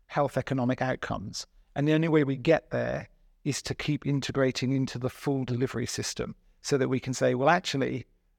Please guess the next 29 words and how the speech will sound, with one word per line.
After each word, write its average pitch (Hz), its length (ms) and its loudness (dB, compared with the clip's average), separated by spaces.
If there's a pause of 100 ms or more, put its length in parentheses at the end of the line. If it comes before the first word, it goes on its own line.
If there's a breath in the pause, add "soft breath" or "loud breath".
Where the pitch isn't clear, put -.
in 127 160 -2
time, 143 520 0 (1000)
the 135 560 2 (420)
outcomes 135 680 2
of 131 100 -4
somebody 131 380 0
taught 135 420 0
using 131 480 -2
this 143 200 -2
type 127 300 -2
of 123 100 -2
activity 127 800 -2 (440)
or 151 480 2 (400)
ha-, - 180 -2 (120)
who 151 180 2
has 147 280 2
this 151 220 -2
type 143 300 -2
of 131 120 -2
immersive 139 480 -2
tech - 240 -2
available 135 420 0
to - 140 -2
them 127 180 -2
to - 140 -6
refresh 135 520 -2
and 131 240 -2
revise 127 520 4
on, 127 300 -6